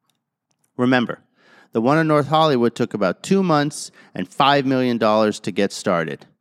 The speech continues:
Obviously, you need to continue to have funds, uh, to, to do this ongoing, but it's always the start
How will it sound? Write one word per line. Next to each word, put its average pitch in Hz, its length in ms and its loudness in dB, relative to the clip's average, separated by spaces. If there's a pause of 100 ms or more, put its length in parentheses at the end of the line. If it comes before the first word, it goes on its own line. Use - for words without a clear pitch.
(360)
Obviously, 131 800 0 (320)
you 113 100 -2
need 113 220 2
to - 80 -10
continue 117 560 0
to 110 320 -6
have 113 300 0
funds, 113 560 -2 (280)
uh, 101 200 -2
to, 110 320 -2
to - 200 -10
do 175 260 0
this 107 520 -4
ongoing, 113 800 0 (500)
but 104 260 0
it's 104 160 -6
always 151 680 0
the 113 300 -2
start - 720 -2